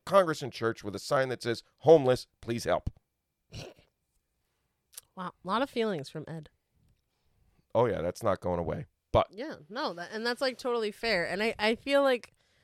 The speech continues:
Speaker 1: So
Speaker 2: I,
Speaker 1: when
Speaker 2: I
Speaker 1: I
Speaker 2: just,
Speaker 1: t-
Speaker 2: I really resonate with what you said about, like, Republicans, like, having more of, like, a cause that they truly, like, can back with emotional, um,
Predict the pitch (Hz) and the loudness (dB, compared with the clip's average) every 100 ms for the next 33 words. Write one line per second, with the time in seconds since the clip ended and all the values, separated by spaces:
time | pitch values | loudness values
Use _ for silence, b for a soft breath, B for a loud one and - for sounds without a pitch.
0 | _ - _ - - 165 170 208 254 220 | _ -20 _ 2 6 8 10 8 6 4
1 | 220 220 277 240 226 220 208 208 208 190 | 6 8 8 8 4 4 2 2 0 -2
2 | 208 208 190 185 170 - 165 165 - _ | -2 0 2 2 0 -2 -8 -8 -18 _
3 | _ - 180 - 180 185 196 180 175 156 | _ -10 -8 -6 -6 -6 -6 -6 -6 -8
4 | - 170 170 165 160 - 175 _ _ 170 | -8 -8 -6 -8 -12 -16 -20 _ _ -18
5 | 165 165 160 160 165 165 160 - 156 156 | -12 -12 -12 -14 -16 -16 -12 -6 -4 -4
6 | 160 - 165 - 85 78 53 - _ _ | -6 -8 -10 -8 -8 -6 -8 -14 _ _
7 | _ _ _ _ _ _ _ - - 190 | _ _ _ _ _ _ _ -10 -4 -2
8 | 180 175 165 160 165 - - 185 175 170 | -2 -4 -6 -8 -10 -12 -14 -12 -8 -4
9 | 165 165 - 180 - 170 170 170 170 170 | -4 -6 -6 -6 -6 -8 -6 -6 -6 -10
10 | 165 160 185 _ _ _ - 175 156 156 | -10 -12 -12 _ _ _ -10 -6 -6 -10
11 | 180 | -16